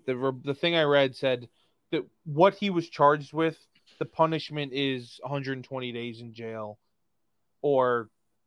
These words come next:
some kind of fine, but nobody really ever does jail, especially with the money he has. He won't do jail.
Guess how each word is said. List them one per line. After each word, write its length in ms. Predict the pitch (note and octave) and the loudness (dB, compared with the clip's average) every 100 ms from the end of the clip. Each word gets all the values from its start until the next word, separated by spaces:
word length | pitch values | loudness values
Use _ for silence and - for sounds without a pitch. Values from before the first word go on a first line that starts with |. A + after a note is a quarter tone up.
| _ | _
some 160 | - C#3+ | -12 -10
kind 160 | C3+ B2 | -8 -10
of 80 | A#2+ | -6
fine, 480 | C3+ B2 A#2+ A#2+ A2+ | -4 -4 -6 -8 -6
but 160 | B2 | -6
nobody 380 | B2+ B2 A#2 A2+ | -6 -8 -6 -8
really 280 | A2 A2 G#2 - | -10 -10 -12 -14
ever 200 | A2+ G#2 | -14 -12
does 240 | F#2+ G2+ - | -14 -14 -14
jail, 380 | G#2+ G2+ G2 - _ - | -10 -10 -10 -14 _ -20
especially 520 | B2 C#3+ B2+ B2 A#2 | -6 -4 -4 -6 -10
with 160 | A#2 A2+ | -10 -12
the 80 | A#2 | -12
money 260 | A2 G#2 | -10 -10
he 160 | A2 A2+ | -14 -12
has. 460 | A2+ G#2 G#2 G#2 _ _ - | -10 -8 -10 -16 _ _ -14
He 120 | B2+ | -10
won't 220 | A#2+ A2 G2 | -8 -8 -12
do 120 | E2 | -16
jail. 260 | - - | -16 -20